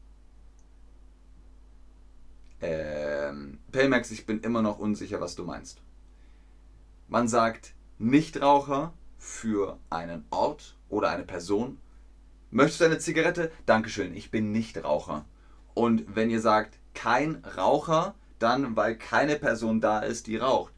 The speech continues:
Hä? Hier sind ja gar keine Raucher.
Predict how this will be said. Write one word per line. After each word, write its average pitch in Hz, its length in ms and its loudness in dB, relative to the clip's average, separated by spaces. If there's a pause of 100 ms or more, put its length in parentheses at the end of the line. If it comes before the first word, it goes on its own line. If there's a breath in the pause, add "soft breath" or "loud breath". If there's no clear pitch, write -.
(360)
Hä? 170 320 0 (540 soft breath)
Hier 151 140 4
sind 147 180 2
ja 151 120 4
gar 135 200 4
keine 127 320 2
Raucher. 143 560 2